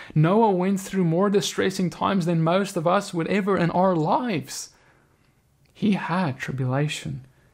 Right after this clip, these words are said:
He was saved from wrath. Let's look at Lot. Lot, he was saved from the wrath of God.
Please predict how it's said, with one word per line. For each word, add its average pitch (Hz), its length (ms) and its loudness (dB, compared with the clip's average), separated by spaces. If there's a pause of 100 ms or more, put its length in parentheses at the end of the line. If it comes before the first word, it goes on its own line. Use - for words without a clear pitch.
(420)
He 151 200 2
was 151 180 -2
saved - 680 -6 (260)
from - 240 -6
wrath. 113 480 -8 (1200)
Let's 160 160 -2
look - 140 -2
at 156 80 0
Lot. 147 440 -2 (880)
Lot, 202 460 0 (800)
he - 140 -2
was 214 220 2
saved 147 800 -2 (340)
from 139 240 -4
the 135 80 0
wrath 127 380 0
of - 100 -12
God. - 320 -10